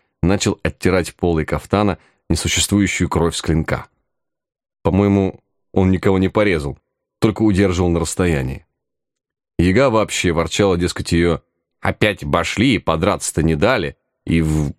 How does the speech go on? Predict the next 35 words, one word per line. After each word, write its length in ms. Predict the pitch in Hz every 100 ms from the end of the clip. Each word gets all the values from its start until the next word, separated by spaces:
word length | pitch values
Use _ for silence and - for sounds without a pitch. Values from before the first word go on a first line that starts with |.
| _ _ _ _ -
поросят 420 | 104 95 - 113
превратить 440 | 92 87 85 98
никого 260 | 80 85 85
не 80 | 85
позволили. 600 | 87 82 69 64 62 - _ _ _ _ _
А 180 | - 87
Алёнка 300 | 87 131 110
твоя 240 | - 82
дерётся 440 | 80 87 95 - 80
охально. 460 | - 82 76 69 _ _ -
Не 120 | 90
пристала 480 | 92 95 120 120 87
жене 240 | 92 92
участкового 720 | 82 - - 113 120 85 - _ -
так 180 | 98 92
высоко 540 | 87 90 - 104 - _ -
коленку 380 | 95 85 78 78
задирать. 480 | 71 73 69 65 _ _ _ _ _ _
И 80 | 113
так 360 | - 95 73 67
далее. 460 | 65 69 71 - _ _ _ _ _ _ _ _ _ _
«За 220 | 85 82 123
это 180 | 147
следует 420 | - 135 131 123 107
поругать», — 580 | 127 131 98 78 - _ _ -
для 200 | 80 82
виду 200 | 87 78
согласился 640 | 73 76 80 - 73 - 71
я 200 | 107 101 - _
и 80 | 85
нежно 320 | 85 135 123
шепнул 420 | 110 90 - 90 82
на 120 | 76
ушко 280 | 85 - 78
любимой: 460 | 78 71 65 64